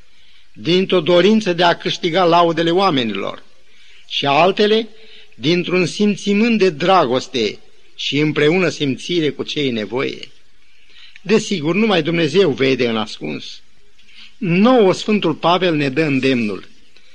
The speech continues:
„Să nu judecați nimic înainte de vreme, până va veni Domnul, care va scoate la lumină lucrurile ascunse în întuneric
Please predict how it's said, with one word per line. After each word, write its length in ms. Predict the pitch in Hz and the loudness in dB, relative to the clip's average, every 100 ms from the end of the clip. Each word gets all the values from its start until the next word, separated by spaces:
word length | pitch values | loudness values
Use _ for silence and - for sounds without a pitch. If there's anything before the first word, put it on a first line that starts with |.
| - - - | -20 -20 -14
„Să 200 | - 202 | -2 4
nu 200 | 247 226 | 4 4
judecați 600 | 180 180 165 190 185 185 | 2 2 2 0 0 2
nimic 360 | 170 202 214 | 4 4 2
înainte 380 | 147 139 156 156 | 2 2 0 0
de 120 | 139 | 0
vreme, 480 | 135 160 165 113 92 - - - - | 2 2 2 0 -4 -12 -20 -20 -4
până 200 | 254 196 | 0 2
va 140 | 147 | 2
veni 300 | 131 147 151 | 2 2 2
Domnul, 500 | 117 135 143 160 202 - - - - - | 0 0 0 -2 -6 -12 -18 -18 -18 -18
care 240 | - 143 156 | -6 2 2
va 180 | 156 160 | 4 2
scoate 400 | - 226 233 202 | 2 2 4 4
la 140 | 160 | 4
lumină 380 | 151 156 196 185 | 2 2 2 2
lucrurile 580 | 156 214 208 156 147 143 | 0 0 0 0 2 2
ascunse 560 | 131 - - 190 135 | 0 -2 -4 -4 -4
în 60 | 123 | -4
întuneric 580 | 117 131 143 180 147 | -4 -2 0 -2 -4